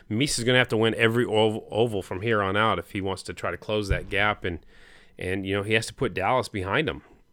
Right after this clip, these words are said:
and, uh, he wants that ninth championship. Of course,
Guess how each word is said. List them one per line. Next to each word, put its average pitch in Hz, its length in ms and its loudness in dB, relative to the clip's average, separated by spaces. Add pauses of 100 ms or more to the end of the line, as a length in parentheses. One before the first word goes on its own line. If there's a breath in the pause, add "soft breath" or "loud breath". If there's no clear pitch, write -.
(300)
and, 98 400 -6
uh, 90 180 -2
he - 140 -10
wants 110 200 -2
that 98 140 0
ninth 107 280 0
championship. 110 720 -4 (100)
Of - 200 -14
course, - 500 -6